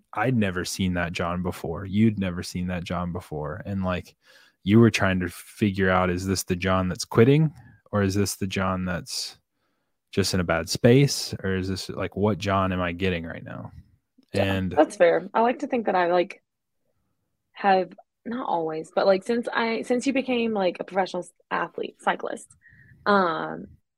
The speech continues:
Speaker 2: I like to think that I tried to prepare myself for your retirement. I knew that, like, you wouldn't retire super well, but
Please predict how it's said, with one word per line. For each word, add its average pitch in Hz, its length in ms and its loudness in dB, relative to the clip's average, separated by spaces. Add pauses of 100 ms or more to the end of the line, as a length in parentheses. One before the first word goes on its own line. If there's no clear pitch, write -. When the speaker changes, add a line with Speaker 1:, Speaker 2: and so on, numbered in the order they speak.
(140)
Speaker 2:
I 190 60 -6
like 190 180 -4
to - 60 -18
think 226 180 -6
that 240 80 0
I 233 60 -2
tried 175 260 -6
to 170 60 -12
prepare 175 320 -4
myself 196 460 -2
for 190 120 0
your 165 720 0 (540)
retirement. 196 760 -2
I 185 100 0
knew 190 240 2
that, 226 240 0
like, 190 180 -2
you 185 120 0
wouldn't 180 240 2
retire 175 380 -2
super 196 300 -4
well, 175 500 2 (920)
but 190 540 6